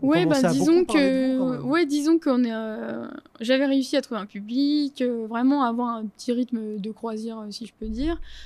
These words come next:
Speaker 2: On avait même au niveau des bénévoles, du bureau, des salariés, de l'intermittent Guillaume qui vient, enfin, voilà.
Speaker 1: Il y avait une vraie énergie,
Speaker 2: On
Speaker 1: enfin,
Speaker 2: commençait à
Speaker 1: ouais.
Speaker 2: être vraiment bien au niveau des subventions, pareil, euh, on avait eu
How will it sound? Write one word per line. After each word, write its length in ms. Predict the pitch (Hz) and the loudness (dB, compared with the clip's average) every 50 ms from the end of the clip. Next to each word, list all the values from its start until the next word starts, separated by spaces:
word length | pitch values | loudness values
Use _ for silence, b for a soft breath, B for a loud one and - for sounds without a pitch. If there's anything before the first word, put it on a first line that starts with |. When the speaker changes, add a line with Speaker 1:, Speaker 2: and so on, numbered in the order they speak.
| B B B B B - | B B B B B -4
Speaker 2:
On 120 | 240 247 | -2 -2
avait 220 | 247 240 233 254 254 | -2 0 0 2 2
même 220 | 254 254 240 240 | 2 0 0 -2
au 20 | |
niveau 280 | 247 233 226 208 220 226 | -2 -4 -4 -4 -6 -8
des 120 | 202 214 | -8 -8
bénévoles, 600 | 202 196 214 214 214 214 214 226 226 233 226 226 220 | -8 -6 -8 -8 -8 -6 -6 -4 -4 -4 -4 -4 -6
du 100 | 202 214 | -6 -8
bureau, 520 | 196 202 214 220 202 220 240 240 240 233 226 | -10 -8 -10 -8 -6 -6 -6 -4 -4 -6 -6
des 100 | 214 220 | -8 -10
salariés, 760 | - 233 220 214 214 208 214 226 240 247 247 240 240 233 226 | -12 -10 -10 -8 -8 -6 -6 -4 -4 -4 -4 -4 -6 -6 -8
de 260 | 208 220 220 220 214 214 | -6 -6 -6 -6 -6 -8
l'intermittent 520 | 214 214 208 - 226 214 214 214 202 - 220 220 214 | -10 -10 -12 -12 -12 -10 -12 -12 -12 -12 -14 -12 -12
Guillaume 320 | 208 190 202 214 214 214 208 | -12 -10 -12 -12 -12 -12 -14
qui 160 | 202 - 208 | -14 -14 -16
vient, 320 | 202 202 220 240 254 262 262 | -10 -8 -6 -4 -4 -4 -4
enfin, 200 | 254 - 247 226 | -4 -6 -8 -8
voilà. 360 | 220 226 233 220 214 220 - | -6 -8 -8 -8 -8 -10 -10
Speaker 1:
Il 80 | 139 143 | -8 -8
y 20 | |
avait 160 | 143 123 143 | -6 -4 -4
une 120 | 139 139 123 | -4 -4 -6
vraie 320 | 127 151 175 180 180 175 | -4 -4 -2 -2 -2 -2
énergie, 400 | 165 165 165 139 131 135 143 135 | -4 -4 -6 -8 -10 -10 -10 0
Speaker 2:
On 60 | - 277 | 2 2
Speaker 1:
enfin, 80 | 277 | 2
Speaker 2:
commençait 380 | - 339 320 302 302 294 302 349 | 4 2 4 4 2 2 2 2
à 20 | |
Speaker 1:
ouais. 60 | 339 | 0
Speaker 2:
être 60 | 294 247 | 0 2
vraiment 360 | 254 277 294 285 311 320 285 | 2 2 2 4 4 4 4
bien 260 | 254 269 302 320 349 | 4 4 4 4 6
au 80 | 349 302 | 6 6
niveau 240 | 262 254 233 247 | 4 4 2 -2
des 100 | 240 247 254 | -4 -4 -6
subventions, 580 | - - 254 240 254 269 269 262 - 285 277 | -6 -8 -6 -4 -2 -4 -4 -2 -2 -2 -2
pareil, 420 | 254 - 247 240 247 254 262 262 247 | 0 -2 -4 -2 -2 0 0 0 -2
euh, 460 | 220 220 214 214 214 214 208 208 208 214 | -2 -4 -6 -8 -8 -8 -8 -8 -8 -8
on 60 | 208 | -6
avait 220 | 214 214 214 226 | -6 -4 -4 -2
eu 160 | 240 247 240 | -2 -2 -2